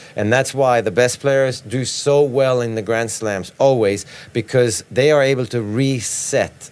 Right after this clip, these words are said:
Every time they play, they reset and they start from zero. Whereas in a regular tournament, you can play Tuesday, Wednesday, Thursday, Friday, four, five, six days in a row, and you just get on the roll. You warm up for twenty minutes,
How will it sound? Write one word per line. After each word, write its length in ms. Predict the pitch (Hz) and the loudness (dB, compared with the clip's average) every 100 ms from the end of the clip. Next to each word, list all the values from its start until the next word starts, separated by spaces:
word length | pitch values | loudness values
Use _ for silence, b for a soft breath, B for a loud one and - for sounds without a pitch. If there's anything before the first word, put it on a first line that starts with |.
| - | -2
Every 220 | 131 151 | -2 0
time 280 | 143 160 156 | -2 0 2
they 140 | 151 | 0
play, 400 | 143 - 139 135 - B | 0 0 2 2 -2 B
they 160 | 120 113 | 2 2
reset 640 | 110 135 143 - 143 139 | 4 2 2 2 2 4
and 100 | 113 | 0
they 100 | 104 | 0
start 360 | 90 - 113 117 | 0 2 2 2
from 300 | - 139 131 - - | 0 -2 -2 -8 -6
zero. 600 | 95 92 135 113 73 71 B B B B | -4 0 0 0 -4 -6 B B B B
Whereas 220 | 101 95 | -2 0
in 100 | 107 | -2
a 80 | 101 | -2
regular 480 | 92 127 156 165 | 2 2 4 2
tournament, 640 | 165 160 156 151 156 151 131 | 2 2 2 2 0 -2 -4
you 100 | 131 | -6
can 200 | 139 123 | -6 -6
play 360 | - 135 127 107 B B B B - - - - - | 0 2 2 -2 B B B B -20 -20 -20 -16 0
Tuesday, 300 | 160 120 143 | 2 4 4
Wednesday, 340 | 135 135 139 | 4 2 0
Thursday, 460 | 123 135 127 - 127 | 2 2 0 0 -2
Friday, 480 | 95 123 123 107 92 | 2 2 4 2 -2
four, 340 | - 135 147 | -2 2 2
five, 400 | - 143 131 110 | 2 2 2 0
six 300 | - 156 151 | 0 -2 0
days 360 | 123 151 143 131 | 0 2 0 -4
in 140 | 123 | -6
a 40 | |
row, 320 | 110 147 165 127 | -2 2 4 4
and 120 | 123 | 0
you 60 | |
just 200 | 120 135 | -6 -8
get 140 | - 160 | -6 -4
on 120 | 175 | -4
the 80 | 160 | -2
roll. 280 | 160 165 147 | 0 2 2
You 100 | 131 | 0
warm 240 | 156 160 | 0 0
up 120 | 151 | -2
for 80 | 131 | -6
twenty 240 | - 156 | -4 0
minutes, 320 | 151 165 180 | 2 2 0